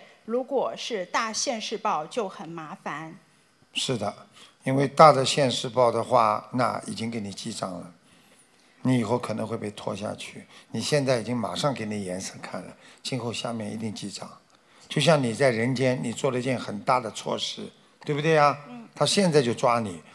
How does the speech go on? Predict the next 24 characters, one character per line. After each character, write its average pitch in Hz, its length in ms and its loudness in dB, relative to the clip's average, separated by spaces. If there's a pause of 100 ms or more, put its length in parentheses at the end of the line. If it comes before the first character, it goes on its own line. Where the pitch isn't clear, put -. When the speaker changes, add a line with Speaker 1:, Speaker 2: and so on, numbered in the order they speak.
(120)
Speaker 2:
抓 190 200 10
了 190 100 8
你 139 160 4
之 156 160 -2
后， 139 260 8 (240)
你 131 120 -2
是 165 160 0
不 151 60 0
是 147 100 0
在 139 160 6
里 123 100 -2
面 123 160 0
就 123 80 -2
有 117 100 0
档 107 220 0
案 110 160 0
了？ 98 260 -6 (320)
Speaker 1:
是。 - 320 -16 (600)
Speaker 2:
嗯， 90 60 -14 (120)
就 98 120 -14
这 - 140 -14
样。 - 120 -16 (200)
Speaker 1:
嗯， 208 220 -14 (220)
感 190 160 -10